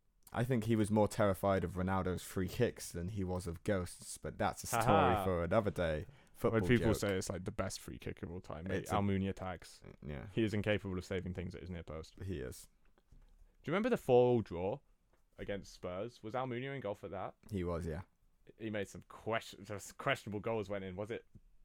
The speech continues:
Speaker 1: The Bentley
Speaker 2: Ben-,
Speaker 1: one.
Speaker 2: Bentley?
Speaker 1: David
Speaker 2: Yeah.
Speaker 1: Bentley. Ugh.
Speaker 2: But yeah, before we go on for another tangent,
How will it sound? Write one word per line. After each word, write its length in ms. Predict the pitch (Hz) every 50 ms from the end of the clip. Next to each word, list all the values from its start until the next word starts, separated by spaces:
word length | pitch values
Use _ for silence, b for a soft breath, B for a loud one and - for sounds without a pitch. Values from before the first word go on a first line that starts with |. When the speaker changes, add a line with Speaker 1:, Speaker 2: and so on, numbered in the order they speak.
| - _ _ - -
Speaker 1:
The 140 | 90 90 87
Bentley 360 | - 104 104 101 95 87 85
Speaker 2:
Ben-, 60 | 82
Speaker 1:
one. 180 | 82 82 87 90
Speaker 2:
Bentley? 460 | 95 101 104 113 98 113 127 139 160 - - 92
Speaker 1:
David 300 | 98 98 98 98 98 95
Speaker 2:
Yeah. 40 |
Speaker 1:
Bentley. 420 | 95 98 98 92 82 92 90 95 104 - - _ _ _ _ _ - - _ _ _ _ - - _ - - _ - - - - - - - _ - - 87
Ugh. 180 | 85 80 82 B B B B B B B B B - - - _ _ _ _ _ _ _ _ _ _ _ _ -
Speaker 2:
But 100 | 120 117
yeah, 100 | 110 90
before 220 | 95 95 - 120
we 100 | 104 104
go 180 | 95 95 92 92
on 100 | 90 90
for 200 | - - 95 92 90 90 - - -
another 200 | 95 98 90 92
tangent, 400 | - - 76 78 - - -